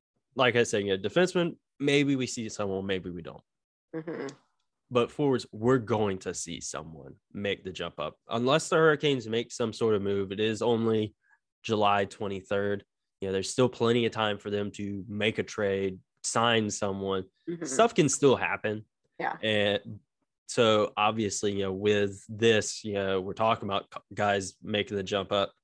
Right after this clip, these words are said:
Speaker 1: It's not a guarantee that it's gonna happen.
Speaker 2: Yeah.
Speaker 1: Uh, they very well could bring someone else in, but if standing right now, Jack Drury, for sure, he's gonna be in an N H L uniform next year, for sure,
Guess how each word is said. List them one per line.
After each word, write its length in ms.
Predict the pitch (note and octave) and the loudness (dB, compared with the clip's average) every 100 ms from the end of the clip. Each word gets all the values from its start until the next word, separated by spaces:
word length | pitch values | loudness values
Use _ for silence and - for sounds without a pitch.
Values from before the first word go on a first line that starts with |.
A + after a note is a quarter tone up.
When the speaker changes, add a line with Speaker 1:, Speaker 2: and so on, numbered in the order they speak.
| _ _ - | _ _ -6
Speaker 1:
It's 140 | - | 2
not 140 | E3 D3 | 4 4
a 20 | |
guarantee 800 | A#2+ A#2+ F#2+ - - A2+ F2+ F2+ | 4 4 2 -2 -2 -2 -2 -4
that 140 | A2 G2+ | -2 -2
it's 160 | F2+ | -4
gonna 300 | G#2 A2 G2 E2 | -2 -2 0 -2
happen. 400 | F#2+ F2 - C2+ _ _ - | -4 -6 -8 -16 _ _ -8
Speaker 2:
Yeah. 160 | G#2+ - _ - | -8 -10 _ -4
Speaker 1:
Uh, 340 | G2 F#2 F2 | 0 0 -2
they 280 | A2 A2 G2 A2+ | 2 0 0 0
very 220 | A2+ A2+ | 4 6
well 140 | G#2 | 4
could 340 | - B2 G#2+ F#2+ | 0 -2 -2 0
bring 260 | G2 F#2 | -4 -4
someone 320 | - G2 F#2 | -4 -4 -2
else 320 | F2+ E2+ - F2+ | -2 -4 -6 -6
in, 240 | E2+ E2+ - _ _ _ F#2 | -6 -8 -12 _ _ _ -2
but 240 | F2+ - _ _ _ _ _ - | -2 -2 _ _ _ _ _ 0
if 320 | G#2+ - - _ | 0 -2 -14 _
standing 400 | - - C3 C3 | -6 2 4 4
right 220 | A#2+ A#2 | 4 4
now, 280 | G#2+ G#2+ G#2 | 2 2 2
Jack 320 | F#2+ A2 G#2+ - _ - | 0 0 0 -2 _ -6
Drury, 420 | A2 G#2 G2+ G2 | -2 0 0 -2
for 220 | - G#2+ | -4 -8
sure, 560 | - - G2+ G2 F#2 F2+ _ _ _ _ _ _ _ - | -6 -2 0 2 0 -4 _ _ _ _ _ _ _ -4
he's 280 | A2+ A2 | 0 0
gonna 220 | G#2 G2 F#2 | 2 0 0
be 440 | F#2+ F#2 F2+ - - | -2 -4 -6 -10 -6
in 120 | G2 | -4
an 80 | F#2+ | -2
N 180 | F2 E2+ | -2 -4
H 140 | - | -4
L 120 | E2 | -4
uniform 480 | E2+ E2 E2+ F2 E2+ | -4 -8 -10 -6 -4
next 300 | D#2+ D2+ - | -4 -6 -8
year, 160 | D#2+ D2 | -6 -6
for 320 | - A2 F#2+ | -6 -2 -2
sure, 380 | - D2 C#2 | -4 -6 -6